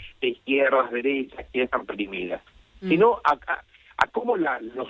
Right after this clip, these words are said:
Speaker 1: ciudadanos entienden que la cosa tiene que funcionar. Hay quienes creen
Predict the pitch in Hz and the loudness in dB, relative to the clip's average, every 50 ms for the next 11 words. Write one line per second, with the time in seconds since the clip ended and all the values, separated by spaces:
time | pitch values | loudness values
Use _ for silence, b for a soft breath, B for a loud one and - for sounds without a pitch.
0 | - - - 143 147 160 185 220 220 208 - - _ _ - - _ _ _ _ | -8 -2 0 2 4 4 2 2 2 0 -2 -4 _ _ -20 -20 _ _ _ _
1 | _ - - 139 131 135 123 - 208 247 233 196 180 151 135 120 110 - 113 107 | _ -8 -4 -4 -4 -4 -4 0 2 2 2 2 0 -2 -4 -4 -2 0 2 2
2 | 110 - 131 - 135 117 117 120 120 107 110 104 - - 101 101 - - 101 92 | 2 2 0 -2 -4 -4 -4 -6 -8 -8 -10 -10 -8 -8 -10 -10 -6 -4 -4 -2
3 | 87 85 85 - - _ _ _ - - 135 - 180 165 220 - - - 240 240 | 0 -2 -2 -4 -6 _ _ _ -4 -2 -2 0 2 2 0 0 0 0 0 0
4 | 240 240 226 220 | 0 0 -4 -4